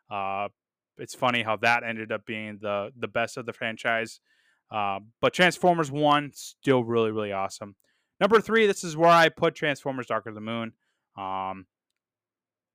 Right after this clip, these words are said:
I know a lot of people like Revenge of the Fallen more than Dark of the Moon.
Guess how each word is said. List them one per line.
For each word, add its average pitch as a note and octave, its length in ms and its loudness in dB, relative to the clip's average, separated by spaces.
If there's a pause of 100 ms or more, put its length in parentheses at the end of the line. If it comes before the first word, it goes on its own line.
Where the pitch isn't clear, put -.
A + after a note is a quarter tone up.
(120)
I B2 120 2
know C3+ 340 8
a B2+ 40 6
lot C3 220 6
of C3+ 80 -2
people C3+ 920 2 (300)
like D#3 220 4
Revenge F3+ 320 0
of E3+ 80 -4
the F3 100 0
Fallen D#3 460 2
more C#3 240 2
than F3+ 140 -2
Dark F3+ 180 2
of F#3 80 -6
the F3+ 60 -8
Moon. F#3 320 -6